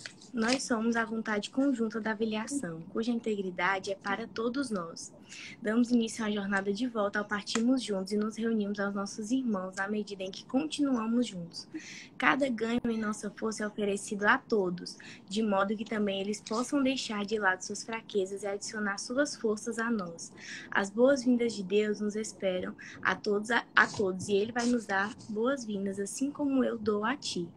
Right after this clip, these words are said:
Não te esqueças do reino de Deus por coisa alguma que o mundo tem a oferecer.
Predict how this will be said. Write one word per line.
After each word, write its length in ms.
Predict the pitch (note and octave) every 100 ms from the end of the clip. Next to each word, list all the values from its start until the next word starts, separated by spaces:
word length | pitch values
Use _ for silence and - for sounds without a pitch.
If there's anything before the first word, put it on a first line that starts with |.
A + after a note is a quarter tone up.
| - - - -
Não 180 | B3
te 140 | D4 D#4+
esqueças 500 | D#4+ - C4 C4+ B3
do 100 | B3+
reino 260 | A#3 A#3
de 140 | A#3 G#3
Deus 300 | F#3+ G#3 A3+
por 240 | - G#3+
coisa 340 | - A#3+ D4+ E4+
alguma 400 | D#4+ A3 A3 A3+
que 160 | -
o 60 | A#3
mundo 260 | G#3+ G#3+
tem 240 | A3 - G3
a 80 | F#3+
oferecer. 720 | G3 G#3 A3 A#3+ - F3